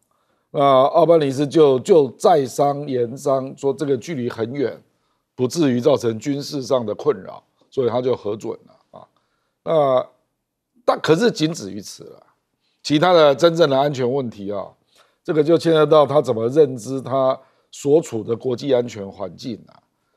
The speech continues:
讲白了，澳大利亚又没人要打你，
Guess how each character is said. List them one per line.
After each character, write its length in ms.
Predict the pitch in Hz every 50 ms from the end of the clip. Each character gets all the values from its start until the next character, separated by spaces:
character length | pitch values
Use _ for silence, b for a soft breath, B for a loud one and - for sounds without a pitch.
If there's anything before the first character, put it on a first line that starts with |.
| _ _ _ _ _ _
讲 180 | - 131 127
白 200 | 120 139 139 147
了， 100 | 165 160
澳 160 | 143 156 175 165
大 140 | 165 165
利 80 | 160 165
亚 120 | 156 135
又 140 | 127 143 147
没 140 | 131 127 123
人 100 | 117 123
要 120 | 135 127
打 220 | 110 - 101 104 101
你， 160 | 107 104 95